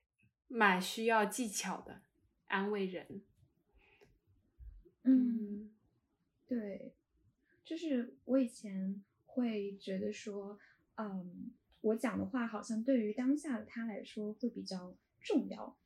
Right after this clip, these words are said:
Speaker 2: 那有一些立场我不该提的我就不提，或者我真的不这么想，我就不这么说。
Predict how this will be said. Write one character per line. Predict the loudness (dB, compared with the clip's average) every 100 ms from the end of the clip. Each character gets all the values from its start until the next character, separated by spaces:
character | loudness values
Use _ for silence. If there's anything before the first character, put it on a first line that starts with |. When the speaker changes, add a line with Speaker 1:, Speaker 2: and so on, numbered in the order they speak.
| _ -2
Speaker 2:
那 | 0 0 -4 -4
有 | -4
一 | -4
些 | 0 2
立 | 4 2
场 | 2 -6
我 | -6
不 | -4
该 | -2 0 -2
提 | -4 -4
的 | -4
我 | -4
就 | -6 -6
不 | -2 -2
提， | -2 -10
或 | -4 -4
者 | -2 -6 -6 _ _
我 | -2
真 | 6 8
的 | 8
不 | 4
这 | 4
么 | 4 4
想， | -2 -8
我 | -8
就 | -8
不 | -6
这 | 4
么 | 6 4
说。 | -2 -2 -2